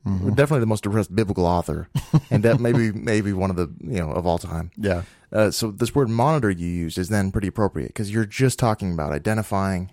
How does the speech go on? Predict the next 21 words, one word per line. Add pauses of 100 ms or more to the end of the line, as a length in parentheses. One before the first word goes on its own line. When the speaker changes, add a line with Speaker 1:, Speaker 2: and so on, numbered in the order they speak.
(120)
Speaker 2:
and
denying. (200)
Speaker 1:
Yes.
Speaker 2:
It's
just
kinda,
it's
very,
it's
almost,
uh,
Speaker 1:
And
it
starts
off
just
as
an
exercise. (680)
So,
um,